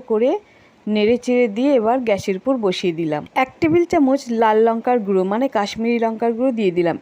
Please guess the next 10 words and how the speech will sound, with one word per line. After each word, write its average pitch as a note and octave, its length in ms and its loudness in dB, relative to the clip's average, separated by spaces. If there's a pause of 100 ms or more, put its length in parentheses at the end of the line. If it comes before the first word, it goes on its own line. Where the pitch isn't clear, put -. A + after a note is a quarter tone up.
এতে B3 120 -2 (120)
রঙটা G3 380 -2
খুব D#4+ 120 -8 (120)
সুন্দর F#3 300 -2 (100)
হয়। D3 160 -10 (640)
খুব E4 160 -2 (160)
ভালো G#3+ 200 0 (100)
করে D4+ 160 0 (120)
ফুটিয়ে B3+ 420 -2
নেব, F#3 160 -4